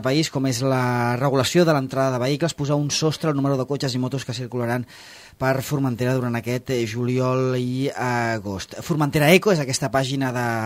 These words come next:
referència, Formentera Eco és la pàgina on també ja podeu començar a tramitar les vostres reserves. Bé, conseller, abans de que se'n vagi, mm,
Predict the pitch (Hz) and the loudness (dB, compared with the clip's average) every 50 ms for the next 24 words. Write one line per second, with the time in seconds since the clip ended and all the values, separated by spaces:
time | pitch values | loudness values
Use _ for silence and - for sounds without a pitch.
0 | 110 107 107 113 - 143 151 165 170 165 - 185 151 135 135 123 123 117 139 135 | -4 -4 -6 -6 -2 0 0 0 0 0 -2 -2 -2 -2 -2 -2 -2 0 0 2
1 | 135 131 - 139 123 117 117 113 123 123 127 131 127 120 117 117 120 135 135 123 | 2 2 0 -2 -2 0 0 0 0 0 0 0 -2 -2 -2 -2 -2 -2 -2 -2
2 | 135 120 123 120 120 110 117 113 117 117 - 131 127 117 117 117 120 101 123 120 | -2 -4 -4 -4 -4 -4 -4 -6 -4 -4 -2 -2 -2 -4 -4 -6 -4 -4 -4 -4
3 | 113 104 113 - - - 120 113 - - 127 123 117 104 - 107 98 90 82 95 | -4 -4 -8 -6 -4 -4 -4 -4 -6 -8 -8 -12 -12 -12 -12 -12 -12 -10 -10 -10
4 | 85 82 87 87 - - - - - - - - - - - - - - - - | -10 -8 -8 -8 -10 -10 -12 -14 -20 -18 -18 -18 -18 -18 -18 -20 -20 -20 -20 -14
5 | - - 180 185 170 180 175 175 180 175 175 170 196 175 160 - 151 139 135 135 | -4 2 2 4 4 4 2 4 4 4 4 2 2 0 0 0 -2 -2 0 0
6 | 147 160 165 151 185 196 208 202 - 156 151 151 151 | 2 2 2 2 0 0 0 0 -2 -4 -6 -8 -6